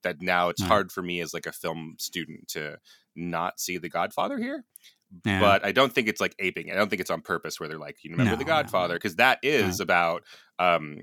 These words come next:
Speaker 1: that is the patriarchy at the end of The <laughs> Godfather,
Speaker 2: Yes.
Speaker 1: closing the
Speaker 2: That is,
Speaker 1: door
Speaker 2: that
Speaker 1: on
Speaker 2: is the,
Speaker 1: Kay.
Speaker 2: like, if ever there was a
Speaker 1: <laughs> Yeah,
Speaker 2: patriarchy.
Speaker 1: yeah. Yeah. That, at, at the end of both Godfather one and two, the door closes on Kay and, um, yeah,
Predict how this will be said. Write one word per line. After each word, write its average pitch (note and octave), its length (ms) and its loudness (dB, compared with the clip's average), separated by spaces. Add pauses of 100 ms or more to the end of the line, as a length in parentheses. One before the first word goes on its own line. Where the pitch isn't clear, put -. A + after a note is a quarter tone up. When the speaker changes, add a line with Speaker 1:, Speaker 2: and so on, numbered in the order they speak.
Speaker 1:
that A2+ 220 4
is B2+ 160 4
the F#2 80 -8
patriarchy E2+ 600 -6
at F2 60 -10
the F#2 100 -4
end F2 100 -2
of E2 40 -6
The E2 60 -8
<laughs> - 0 -
Godfather, E3 680 6
Speaker 2:
Yes. F3+ 120 6
Speaker 1:
closing D3 360 4
the C3+ 80 8
Speaker 2:
That C3 120 8
is, B2 40 10
Speaker 1:
door A#2+ 80 8
Speaker 2:
that A#2 80 10
Speaker 1:
on A#2 60 10
Speaker 2:
is C3 100 4
the, C#3+ 220 4
Speaker 1:
Kay. - 240 -4
Speaker 2:
like, C#3+ 160 4
if C#3 100 4
ever F#3 220 8
there F#3+ 100 8
was F3+ 160 12
a D#3+ 40 4
Speaker 1:
<laughs> - 20 0
Yeah, - 40 -4
Speaker 2:
patriarchy. C3 560 8
Speaker 1:
yeah. G2+ 140 2 (380)
Yeah. A2 200 4 (280)
That, A2 200 4
at, A2+ 300 4
at G#2+ 140 -2
the A2+ 160 4
end A#2+ 160 6
of G2+ 100 0
both A#2+ 340 2
Godfather G#2+ 460 4
one F#2+ 220 0
and F#2 100 -6
two, E2+ 400 -4 (100)
the F2+ 80 -12
door F2+ 280 -4
closes F#2 340 -4
on E2+ 160 -4
Kay E2 420 -8
and, D#2+ 300 -10
um, E2+ 360 -14 (500)
yeah, G#2 180 0